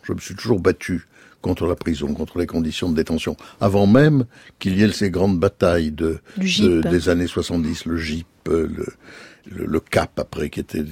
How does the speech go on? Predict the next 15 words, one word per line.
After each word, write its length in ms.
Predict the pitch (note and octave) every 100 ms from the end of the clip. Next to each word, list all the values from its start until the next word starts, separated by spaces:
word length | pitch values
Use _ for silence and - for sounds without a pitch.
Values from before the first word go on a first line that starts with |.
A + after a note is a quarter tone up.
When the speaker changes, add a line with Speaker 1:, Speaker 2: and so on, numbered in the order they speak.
| D#2
Speaker 1:
un 100 | C#2+
mouvement 480 | C#2+ C#2+ D2+ D#2+ D2
de 80 | D2
prisonniers, 640 | - E2+ D2+ D2 C#2+ D2
bon, 200 | D2 C#2 - -
le 160 | - D#2+
gip 300 | D#2+ G2 F2+
surtout 440 | - D2+ - D#2+
avec 260 | D2 D2+ -
Foucault, 420 | - D#2+ - D#2
Mauriac, 640 | D#2 C#2 C#2+ D2 D2+ -
euh, 240 | D#2+ - D#2+ - _ -
Claude 200 | E2+ D2+
Mauriac, 480 | C#2+ D2 D2 C#2+ - D2
euh, 160 | D2